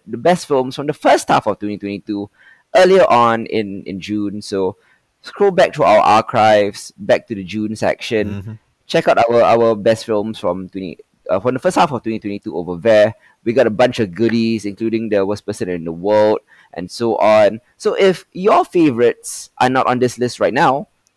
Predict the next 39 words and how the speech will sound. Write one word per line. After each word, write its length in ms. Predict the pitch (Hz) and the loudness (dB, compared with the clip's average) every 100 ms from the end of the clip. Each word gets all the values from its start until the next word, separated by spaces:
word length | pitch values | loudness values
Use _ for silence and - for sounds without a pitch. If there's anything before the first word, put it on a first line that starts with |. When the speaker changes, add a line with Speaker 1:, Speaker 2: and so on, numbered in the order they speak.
| _ | _
Speaker 1:
maybe 340 | 98 113 113 127 | -6 -4 0 -2
it's 160 | 104 | -2
because 380 | - 117 120 117 | -4 -2 2 0
they 60 | 113 | 2
were 120 | 113 | -2
back 280 | 92 117 113 | 0 0 2
in 80 | 123 | -2
our 160 | 120 127 | -2 -4
first 380 | - 233 294 | -2 -2 -2
list, 400 | 120 101 95 - - _ _ _ | -2 -4 -4 -14 -20 _ _ _
uh, 180 | 104 104 | 0 2
from 160 | 107 113 | 0 -4
the 60 | |
first 180 | - 113 | -4 -2
half 140 | 113 | -2
of 120 | 107 90 | -4 -8
twenty 160 | 98 | -10
twenty-two. 460 | 92 95 92 90 82 | -10 -12 -10 -12 -12
Speaker 2:
Yeah. 180 | 85 78 73 | -12 -16 -6
Speaker 1:
We're 140 | 151 | -2
just 200 | 151 175 | 0 -2
here 160 | - 156 | 0 0
to 100 | 143 | 0
cover 240 | 123 117 123 | 0 2 0
the 80 | |
films 260 | 123 135 135 | 0 -2 0
that, 220 | 131 - _ _ _ _ - | 0 -2 _ _ _ _ -10
okay, 220 | - - | -6 -6
here's 380 | - 147 165 147 | -4 0 0 0
the 80 | |
disclaimer, 600 | 151 156 185 180 135 135 - _ _ | -4 -2 0 2 0 -4 -8 _ _
that 120 | - | -8
came 220 | - 147 151 | -2 0 0
out 140 | - | 0
in 160 | 175 180 | -2 -4
Singapore 880 | - 226 285 - 135 117 101 82 | -4 -2 -4 -2 2 4 4 2
Speaker 2:
<laughs> 720 | 101 - 113 - 147 135 - - | -2 -8 -10 -8 -10 -10 -14 -8
Speaker 1:
from 180 | 123 117 | -6 -4
July 720 | 135 135 131 131 123 123 | -2 0 4 4 4 0